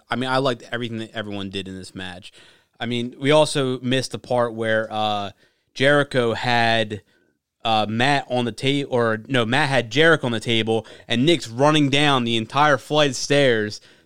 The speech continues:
to do, you know, a, a splash on Jericho on the table. It's, and, you know, it's just, just silly stuff going on the entire match. But how would you guys feel if this was, like, the opener or somewhere in the beginning of the pay-per-view? Do you think it would have worked better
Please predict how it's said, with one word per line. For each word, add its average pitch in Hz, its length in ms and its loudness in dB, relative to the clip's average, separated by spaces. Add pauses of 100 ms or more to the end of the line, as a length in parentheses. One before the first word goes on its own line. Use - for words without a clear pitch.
(120)
to 123 80 -16
do, 127 520 2
you 123 100 -4
know, 117 160 0
a, 113 260 -4
a 117 80 -2
splash 131 840 0 (340)
on 143 260 2
Jericho 131 320 4
on 123 60 -2
the 117 80 0
table. 120 420 0
It's, 107 180 -6
and, 120 460 -6
you 127 100 -4
know, 123 140 2
it's 165 120 0
just, 220 160 -2
just 160 200 0
silly 127 260 0
stuff 107 320 -6
going 104 220 -6
on 98 60 -10
the 101 80 -6
entire 98 300 -10
match. 95 400 -14 (420)
But 131 280 0
how 156 180 2
would 196 120 2
you 190 80 0
guys 185 140 0
feel 165 140 2
if 151 120 2
this 131 340 -6
was, 127 140 -8
like, 120 240 -4
the 110 140 -14
opener 110 420 -4
or 95 140 -12
somewhere 123 300 -4
in 117 120 -4
the 110 60 -4
beginning 107 480 -6
of 101 300 -12
the 107 60 -20
pay-per-view? 101 280 -10
Do 101 40 -14
you 101 40 -16
think 139 140 -4
it 143 40 -6
would 127 100 0
have 104 120 -4
worked 127 280 -2
better 139 600 -2